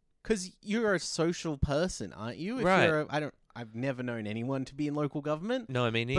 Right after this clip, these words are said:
Speaker 2: neither.
Speaker 1: like, the way I picture it is there's a lot of rubbing shoulders with people in the city and
Speaker 2: A lot of kissing babies.
Speaker 1: Right. You have
Speaker 2: Yeah.
Speaker 1: to know the, like, fire brigade, and you have to know the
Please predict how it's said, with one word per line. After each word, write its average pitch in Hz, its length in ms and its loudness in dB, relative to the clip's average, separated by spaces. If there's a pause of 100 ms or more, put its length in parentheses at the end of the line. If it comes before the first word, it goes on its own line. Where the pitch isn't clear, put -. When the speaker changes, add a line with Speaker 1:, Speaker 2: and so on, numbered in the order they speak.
Speaker 2:
neither. 95 120 2
Speaker 1:
like, 151 240 2
the 147 100 -2
way 147 180 2
I 147 200 2
picture 113 400 -6
it 101 80 -6
is 101 120 -6
there's 104 180 -8
a 107 40 -6
lot 113 140 -4
of 110 80 -6
rubbing 110 300 -2
shoulders 135 500 2
with 123 200 0 (220)
people 127 320 -4
in 123 100 -2
the 123 60 -4
city 220 400 -2
and 117 140 0
Speaker 2:
A 123 40 4
lot 120 80 6
of 113 80 0
kissing 113 300 -2
babies. 160 640 0
Speaker 1:
Right. 233 300 4
You 139 80 0
have 156 80 2
Speaker 2:
Yeah. 175 140 4
Speaker 1:
to 151 60 4
know 147 220 4
the, 135 280 2
like, 123 240 -2 (420)
fire 175 540 2
brigade, 185 640 0
and 143 80 -4
you 120 80 0
have 120 140 -4
to 123 80 -4
know 131 260 2
the 120 280 0